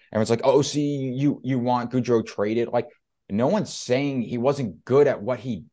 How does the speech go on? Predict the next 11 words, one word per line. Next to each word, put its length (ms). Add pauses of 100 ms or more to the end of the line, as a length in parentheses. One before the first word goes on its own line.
does. 480
It's 240
just, 300
it's 220
not 440
worth 600
three 280
point 400
six 400
million 600
dollars. 640